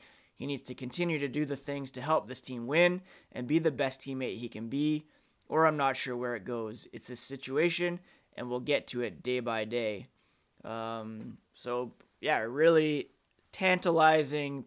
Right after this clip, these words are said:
piece on the market. The Bruins, of course, should be one of the teams that would be interested. All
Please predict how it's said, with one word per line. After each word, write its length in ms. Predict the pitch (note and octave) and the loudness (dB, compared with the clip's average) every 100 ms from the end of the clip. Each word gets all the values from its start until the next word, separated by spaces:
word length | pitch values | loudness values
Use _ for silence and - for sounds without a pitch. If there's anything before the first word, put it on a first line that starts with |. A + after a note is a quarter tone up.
| - | -12
piece 440 | - F3+ D#3+ D#3 | -6 -4 -2 -4
on 260 | - C#3+ D3 | 0 0 0
the 60 | |
market. 540 | C3 C3+ D3+ D3+ F#3+ - | -2 0 0 0 -2 -2
The 60 | |
Bruins, 460 | B2+ D3 D3 C#3+ C#3+ | -4 0 2 0 -2
of 240 | F#2 D#3+ - | 0 -2 0
course, 460 | F3 E3+ E3 - - - - | 4 4 4 -2 -14 -20 -16
should 260 | - F#3 F3+ | -2 2 4
be 220 | D#3 D3+ | 4 2
one 260 | D3 D3 D#3 | 2 2 0
of 120 | C#3 | -2
the 80 | C#3+ | -6
teams 580 | - D#3+ D#3 D#3+ D#3 - - - _ - | -4 -2 -2 -4 -6 -12 -20 -20 _ 0
that 160 | C3+ | 2
would 140 | C3+ B2 | 2 -2
be 160 | B2 | -4
interested. 540 | D3+ E3+ D#3 - F3 E3+ | -4 -2 -4 0 2 4
All 420 | A#2+ D3+ D3 | 4 2 2